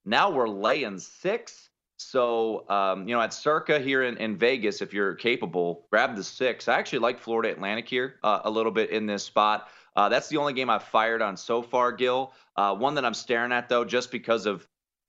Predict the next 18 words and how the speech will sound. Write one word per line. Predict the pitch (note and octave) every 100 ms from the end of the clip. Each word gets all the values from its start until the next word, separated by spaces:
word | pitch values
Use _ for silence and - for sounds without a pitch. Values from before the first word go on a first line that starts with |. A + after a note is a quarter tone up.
| _ -
just | A2+ -
the, | A2+ A2 A2 - -
the, | G#2 F2 _
the | G#2 F#2
talent | - C3 D#3+ F3
that's | E3+ D3+
on | D#3+ E3
the |
roster. | C3+ C#3 E3 -
And | F2+
I | F#2+
said | - B2 A#2
this, | B2+ A#2+ - -
you | A2+
know, | A2+
on | A2
Saturday | G#2 - G#2+ C3 G#2+ F#2
with, | F#2+ F#2+